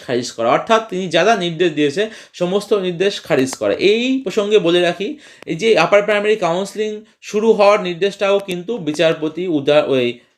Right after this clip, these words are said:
আহ, সিনহা কিন্তু ডিভিশন বেঞ্চ কিন্তু দেয়,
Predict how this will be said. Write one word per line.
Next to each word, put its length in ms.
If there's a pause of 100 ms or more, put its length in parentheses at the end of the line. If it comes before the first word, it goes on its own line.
(100)
আহ, 160
সিনহা 380
কিন্তু 320 (720)
ডিভিশন 500
বেঞ্চ 240
কিন্তু 280 (160)
দেয়, 280